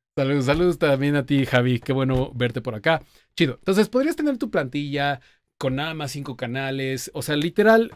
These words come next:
por ejemplo, si yo nada más regreso a Cam en Academia, TikToks, Super Mario, este, Bros acá.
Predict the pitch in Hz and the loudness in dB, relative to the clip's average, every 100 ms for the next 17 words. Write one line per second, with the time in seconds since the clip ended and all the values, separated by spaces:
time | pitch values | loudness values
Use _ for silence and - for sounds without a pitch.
0 | _ 143 - 170 147 147 - 156 190 196 | _ -4 0 -2 0 -4 -4 0 2 2
1 | 196 190 180 165 143 151 - 147 143 _ | 2 2 0 -2 0 0 0 -2 -2 _
2 | _ _ - 160 175 185 - _ _ _ | _ _ -2 0 4 2 0 _ _ _
3 | _ _ _ _ _ _ _ _ - - | _ _ _ _ _ _ _ _ -20 -20
4 | _ _ _ _ _ _ _ _ _ _ | _ _ _ _ _ _ _ _ _ _
5 | _ _ _ _ _ _ _ - 139 143 | _ _ _ _ _ _ _ 0 0 0
6 | 247 - - - - - _ _ _ - | -2 0 0 0 -8 -16 _ _ _ -20
7 | _ _ _ _ _ _ 123 123 123 123 | _ _ _ _ _ _ -8 -6 -4 -4
8 | 123 - - _ 131 170 175 175 170 - | -6 -10 -20 _ -10 -6 -4 -6 -8 -14
9 | _ _ _ 123 - 127 120 120 _ _ | _ _ _ -14 -12 -12 -12 -16 _ _
10 | _ _ _ _ - 147 113 92 - _ | _ _ _ _ -18 -16 -16 -20 -20 _
11 | _ _ _ _ _ _ _ _ _ _ | _ _ _ _ _ _ _ _ _ _
12 | _ - - 52 50 _ _ _ _ _ | _ -18 -16 -18 -20 _ _ _ _ _
13 | - - - _ | -18 -18 -18 _